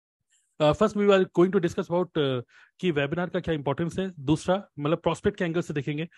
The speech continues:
बिजनेस <coughs> के एंगल से देखेंगे, then how to invite prospect to webinar, इनवाइट कैसे करें, ओके? Can you increase the volume? आप लोगों को मेरी आवाज़ ठीक से नहीं आ रही है, थोड़ा सा गेन बढ़ा देते हैं भाई। Is it fine? Is it okay? Okay? Uh, all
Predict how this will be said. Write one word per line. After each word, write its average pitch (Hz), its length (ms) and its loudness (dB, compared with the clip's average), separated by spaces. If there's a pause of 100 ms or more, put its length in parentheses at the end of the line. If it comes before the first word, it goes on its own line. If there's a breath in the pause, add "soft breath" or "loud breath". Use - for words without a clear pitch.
(280 soft breath)
बिजनेस 165 280 2 (140)
<coughs> - 200 -2
के 170 200 4
एंगल 160 180 0
से - 100 -12
देखेंगे, 151 340 -4 (300 soft breath)
then 190 160 6
how 208 140 6
to 226 120 -2
invite 202 220 0
prospect 185 400 -2
to 160 100 0
webinar, 143 280 -4 (220)
इनवाइट 165 280 0
कैसे 170 240 -2
करें, 160 200 -6 (280)
ओके? 175 200 -2 (880)
Can 160 100 4
you 180 120 2
increase 170 300 2
the 160 140 4
volume? 170 360 -2
आप 151 160 -10
लोगों 175 140 0
को 170 60 -6
मेरी 175 160 0
आवाज़ 170 180 0
ठीक 180 120 -8
से 196 120 -14
नहीं 190 100 -10
आ 180 40 -8
रही 156 100 -10
है, 139 60 -10
थोड़ा 147 120 -12
सा 151 120 -10
गेन 147 200 -10
बढ़ा 139 140 -8
देते 143 220 -10
हैं 139 80 -8
भाई। 185 100 -12 (580)
Is 160 100 0
it 175 120 -2
fine? 226 200 0 (200)
Is 143 120 -2
it 156 100 -2
okay? 220 180 -4 (360)
Okay? 175 200 -6 (580 soft breath)
Uh, 143 140 4
all 202 240 6